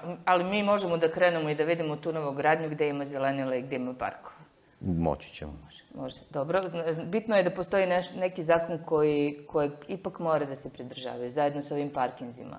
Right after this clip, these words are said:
Speaker 2: Mm, mm.
Speaker 1: I to je velika rak rana, u, pre svega u centru Niša.
Speaker 2: Pa tako
Speaker 1: A i ne
Speaker 2: je.
Speaker 1: samo u centru, sada postoje problem i na periferiji.
Speaker 2: Mm, tako je. Ehm, mi, ono š-,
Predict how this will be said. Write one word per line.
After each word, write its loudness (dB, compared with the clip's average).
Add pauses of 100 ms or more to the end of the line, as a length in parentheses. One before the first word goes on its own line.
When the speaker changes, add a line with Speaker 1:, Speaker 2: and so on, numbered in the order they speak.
(120)
Speaker 2:
Mm, -8
mm. -8
Speaker 1:
I -4
to 6
je 6
velika 0
rak -8
rana, -8
u, -10 (200)
pre -2
svega -2
u 0
centru -6
Niša. -6
Speaker 2:
Pa 2
tako 2
Speaker 1:
A 2
i 2
ne 2
Speaker 2:
je. 4
Speaker 1:
samo -4
u -8
centru, -6
sada -6
postoje -6
problem -4
i -4 (340)
na -8
periferiji. -8 (200)
Speaker 2:
Mm, -2 (100)
tako -2
je. -4
Ehm, 2 (1200)
mi, 2 (560)
ono 2
š-, -6